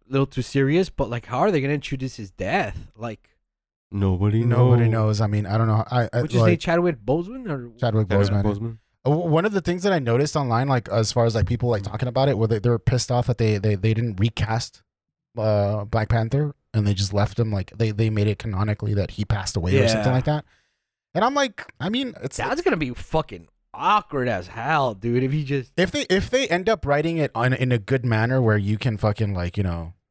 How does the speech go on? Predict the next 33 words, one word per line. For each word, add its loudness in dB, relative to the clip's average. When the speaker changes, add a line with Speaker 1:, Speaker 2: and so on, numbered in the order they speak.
Speaker 3:
it, -2
it, -2
it 0
fits 0
with 0
the -2
story, 2
that's 0
fine. 0
But 2
I'm 0
just -2
like, 0
people 0
making 0
a 2
big -2
deal 0
out 2
of 2
it, 2
I 0
honestly -2
th-, -18
don't -2
think -2
it's, -12
like, -10
it's -4
warranted, 0
in 2
my 4
opinion. 0